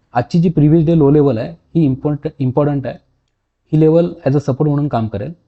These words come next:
ही लेवल जी आहे ही लेवल as a support म्हणून काम करेल. ती लेवल आहे बावीस हजार अठ्ठ्याहत्तरच्या आसपासची. त्याच्यानंतर बावीस हजार एकशे तेरा पॉइंट पन्नास हा तर आपली ब्रेकआउटची लेवल आहे,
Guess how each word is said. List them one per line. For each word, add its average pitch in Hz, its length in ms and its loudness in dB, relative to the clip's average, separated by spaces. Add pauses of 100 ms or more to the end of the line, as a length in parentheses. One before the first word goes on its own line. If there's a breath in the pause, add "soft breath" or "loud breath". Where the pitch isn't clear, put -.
(760)
ही 143 120 0
लेवल 139 220 0
जी 123 140 -6
आहे 135 140 -10 (220)
ही 139 100 0
लेवल 117 300 -4
as 117 140 -6
a 123 80 -4
support 127 320 -6
म्हणून 127 160 -6
काम 104 180 -8
करेल. 131 320 -12 (880)
ती 135 80 0
लेवल 139 240 0
आहे 160 100 -2
बावीस 127 320 -2
हजार 143 300 -6
अठ्ठ्याहत्तरच्या 131 600 -6
आसपासची. 101 480 -12 (920)
त्याच्यानंतर 143 540 -2
बावीस 131 400 0
हजार 143 320 -4 (200)
एकशे 135 280 -6
तेरा 135 260 -2
पॉइंट 139 180 -6
पन्नास 107 280 -6
हा 120 80 -4
तर 131 100 -6
आपली 127 160 -4
ब्रेकआउटची 127 480 -4
लेवल 104 240 -8
आहे, 131 100 -14